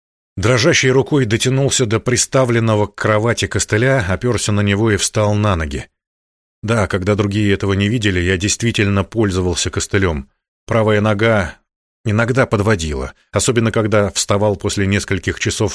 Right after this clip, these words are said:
в положении лежа, я мог споткнуться на ровном месте и даже упасть. Калекой я себя отнюдь не считал, хотя активные виды спорта, вроде футбола, были, конечно, не для меня.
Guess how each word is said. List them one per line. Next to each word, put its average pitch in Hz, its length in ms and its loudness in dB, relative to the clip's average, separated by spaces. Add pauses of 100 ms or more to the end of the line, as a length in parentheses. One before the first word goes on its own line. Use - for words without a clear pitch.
(140)
в - 80 -18
положении 101 540 0
лежа, 110 320 2 (460)
я 104 120 2
мог 113 140 -2
споткнуться 113 680 0
на 92 160 2
ровном 107 320 2
месте 117 300 0
и 90 40 -2
даже 92 220 0
упасть. - 460 -2 (600)
Калекой 110 380 2
я 104 160 4
себя 107 260 2
отнюдь 107 320 0
не 110 60 0
считал, 90 440 2
хотя 82 600 -6 (160)
активные 127 560 2
виды 92 240 0
спорта, 127 380 -2
вроде 80 240 -2
футбола, 98 480 0
были, 101 300 0
конечно, 92 520 0
не 87 240 0
для 90 200 -2
меня. 92 420 2